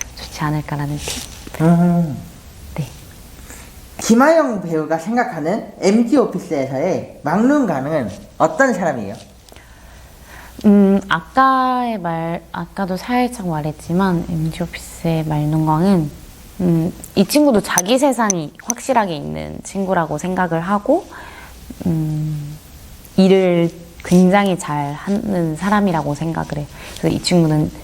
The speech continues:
Speaker 1: 제이일 것 같고, 약간 그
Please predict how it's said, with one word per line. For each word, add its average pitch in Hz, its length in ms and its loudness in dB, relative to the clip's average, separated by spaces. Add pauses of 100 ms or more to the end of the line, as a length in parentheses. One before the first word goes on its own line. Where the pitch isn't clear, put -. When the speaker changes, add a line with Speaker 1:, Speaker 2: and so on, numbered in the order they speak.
(120)
Speaker 1:
제이일 170 580 2
것 135 160 -6
같고, 151 440 -4 (760)
약간 147 720 -2 (1000)
그 - 80 -12